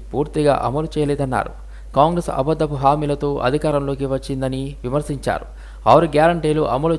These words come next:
చేయని కాంగ్రెస్ పార్టీకి తెలంగాణలో ఓటు అడిగే నైతిక హక్కు లేదన్నారు. కాంగ్రెస్ ప్రభుత్వం తీసుకువచ్చిన ఉచిత బస్సు పథకంలో మహిళలు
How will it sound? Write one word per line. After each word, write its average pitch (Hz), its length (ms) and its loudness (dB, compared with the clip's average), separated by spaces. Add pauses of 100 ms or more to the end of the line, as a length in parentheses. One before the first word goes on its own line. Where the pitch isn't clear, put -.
(100)
చేయని 139 340 -2
కాంగ్రెస్ 147 480 -2
పార్టీకి 131 500 -4 (260)
తెలంగాణలో 151 580 4
ఓటు 151 280 0
అడిగే 143 320 2
నైతిక 143 400 -4
హక్కు 131 280 -4
లేదన్నారు. 131 640 -4 (340)
కాంగ్రెస్ 180 380 0
ప్రభుత్వం 151 360 -2
తీసుకువచ్చిన 143 840 -2
ఉచిత 135 260 -4
బస్సు 139 280 -2
పథకంలో 135 580 -4 (340)
మహిళలు 151 540 2